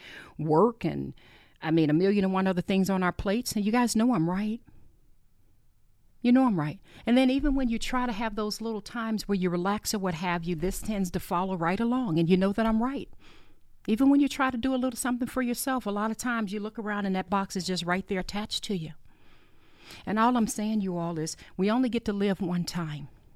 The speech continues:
We only get to live once. We have to take care of ourselves as well. You are important as well. And le-, let me, let me just kind of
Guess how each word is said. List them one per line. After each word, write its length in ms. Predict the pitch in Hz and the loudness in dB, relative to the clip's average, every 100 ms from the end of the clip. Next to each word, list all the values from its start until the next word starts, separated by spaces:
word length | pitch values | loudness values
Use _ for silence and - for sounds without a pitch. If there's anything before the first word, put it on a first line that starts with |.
| - - | -20 -4
We 120 | 220 | 2
only 180 | 240 233 | 2 2
get 140 | 196 196 | -2 -4
to 100 | 175 | -2
live 240 | 165 151 | -2 -2
once. 480 | 160 151 - - - - - - - - - _ _ - | -6 -8 -10 -12 -12 -16 -20 -20 -20 -20 -20 _ _ 2
We 140 | 269 | 2
have 160 | 254 240 | 2 -2
to 60 | |
take 220 | 226 233 202 | -4 -4 -2
care 160 | 214 | -2
of 120 | 190 | -2
ourselves 460 | 185 175 - 185 - | -4 -6 -6 -6 -4
as 140 | 180 165 | -6 -4
well. 200 | 190 175 | -2 0
You 300 | 165 269 302 | 4 4 4
are 160 | 233 214 | 0 -2
important 680 | 180 165 - 214 - 208 - | -2 -2 -2 -2 -2 -6 -2
as 240 | 175 - | -2 -2
well. 380 | 180 170 160 185 - - - - - - - - - - - _ - - | -2 -2 -4 -12 -20 -20 -20 -20 -18 -18 -20 -20 -20 -20 -20 _ -20 -2
And 260 | 220 208 | 0 0
le-, 220 | - 254 - | -2 -2 -2
let 180 | 220 262 | 0 2
me, 180 | 262 - | 2 0
let 140 | 240 | -2
me 80 | 254 | -2
just 200 | - 226 | -2 -6
kind 160 | 247 | -4
of 100 | 196 | -6